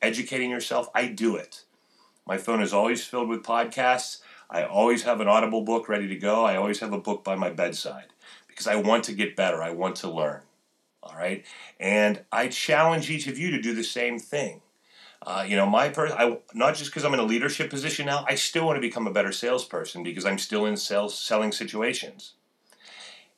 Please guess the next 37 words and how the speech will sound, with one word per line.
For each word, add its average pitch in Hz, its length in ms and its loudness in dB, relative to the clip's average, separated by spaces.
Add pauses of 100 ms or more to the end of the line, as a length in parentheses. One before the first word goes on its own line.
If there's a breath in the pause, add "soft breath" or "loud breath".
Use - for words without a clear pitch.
(120)
And 139 80 2
I'll 208 120 8
tell 214 120 4
you, 175 80 8
the 113 80 2
best 131 400 4
opportunity 135 840 0 (360)
for 110 140 -4
this 107 300 0
happens - 760 4
when 104 200 0
we 104 100 2
are 104 100 4
behind 107 460 2
the 104 80 -2
wheel 92 240 0
of 82 80 -2
our 80 120 -2
cars. - 540 -16 (480 soft breath)
Okay, 101 140 0
I 113 140 4
love 120 600 8
my 110 140 4
Grateful 101 340 0
Dead 87 200 -4
station 85 380 -6
on 82 120 -6
Sirius, - 640 -10 (340 loud breath)
but 107 100 4
I 120 80 6
feel 135 180 2
like 127 200 4
I'm 117 160 2
doing 120 260 2
myself 107 460 0
a 101 60 -6
disservice 98 720 0